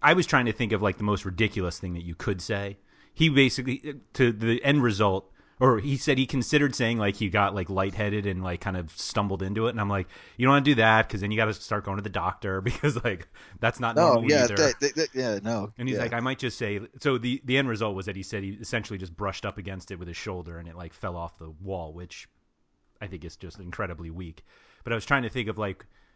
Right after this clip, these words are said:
Speaker 1: what, what is the most ridiculous and yet believable story you could tell?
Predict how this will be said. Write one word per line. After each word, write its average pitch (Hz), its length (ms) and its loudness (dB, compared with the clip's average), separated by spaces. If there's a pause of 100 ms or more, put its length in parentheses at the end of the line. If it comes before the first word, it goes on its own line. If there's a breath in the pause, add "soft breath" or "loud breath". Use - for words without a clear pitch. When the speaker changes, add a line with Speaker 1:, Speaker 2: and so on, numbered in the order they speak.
(320)
Speaker 1:
what, 110 300 -4 (380)
what 131 240 0
is 139 100 -2
the 135 80 -4
most 127 260 -4
ridiculous 117 960 -6 (100)
and 104 200 -6
yet 101 340 -6 (420)
believable 101 960 -4 (720)
story 95 480 -6
you 90 160 -8
could 87 200 -14
tell? - 380 -12